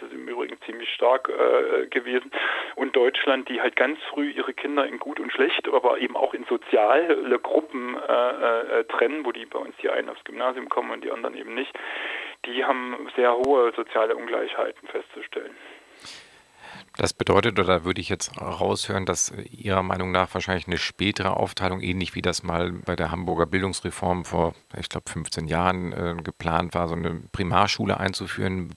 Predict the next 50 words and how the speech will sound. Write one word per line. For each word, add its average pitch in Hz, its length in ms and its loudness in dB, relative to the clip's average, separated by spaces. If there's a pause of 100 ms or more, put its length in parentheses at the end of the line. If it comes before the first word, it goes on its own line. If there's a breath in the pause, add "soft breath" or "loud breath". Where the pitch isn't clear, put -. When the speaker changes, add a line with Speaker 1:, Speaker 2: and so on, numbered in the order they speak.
Speaker 2:
wo 90 100 -2
die 85 120 -2
Kinder 92 360 0
sechs 90 320 -2
Jahre 101 240 4
in 92 80 0
eine 92 200 0
Schule 98 260 -2
gehen. 95 220 -2 (520 loud breath)
Wäre 90 180 4
das 92 240 0
ein 98 100 -4
Ansatz, 95 540 2
der 90 160 0
schon 98 160 -4
ein 90 60 -4
erster 90 340 0
Schritt - 260 -4
in 92 80 -4
die 82 120 -2
richtige 90 400 -4
Richtung 104 420 -2
wäre? 113 320 0 (800 loud breath)
Speaker 1:
Ne, 113 140 4
die - 120 -8 (320)
di-, 143 140 4
diese 135 260 -4
Diskussion, 127 680 -2
die 139 140 0
wird - 220 2
halt 127 160 2
eigentlich, 131 520 -2 (500)
äh, 139 340 2
immer 151 300 4
wieder 139 280 4
abgetan, 123 680 4
als 113 120 4
ja, 113 120 6
ja, 113 100 6
das 107 200 -2
würde 120 200 4
ja 110 140 4
nichts 107 280 -4
bringen 139 300 0
und 117 80 -2
da 107 120 4
werden 110 140 2
dann 110 120 0
so 113 120 0
ein, 113 180 -4